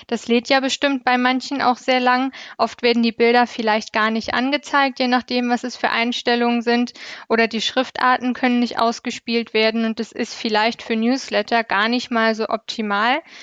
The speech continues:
Und hab das dann sehr, sehr stark runtergefahren, irgendwie einen klassischen weißen Hintergrund genommen, eine ganz normale Schrift und,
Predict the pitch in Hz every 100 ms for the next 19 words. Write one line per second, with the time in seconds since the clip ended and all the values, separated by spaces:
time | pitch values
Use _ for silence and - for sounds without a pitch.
0 | - - - 220 233 240 240 240 226 226
1 | 254 285 269 - 240 233 - 233 254 240
2 | 214 214 - 208 208 214 214 214 214 226
3 | 214 - 226 240 - 226 214 - 220 226
4 | 226 226 262 262 240 240 233 233 233 226
5 | 214 220 214 226 214 208 226 240 - 233
6 | 226 - - - 220 214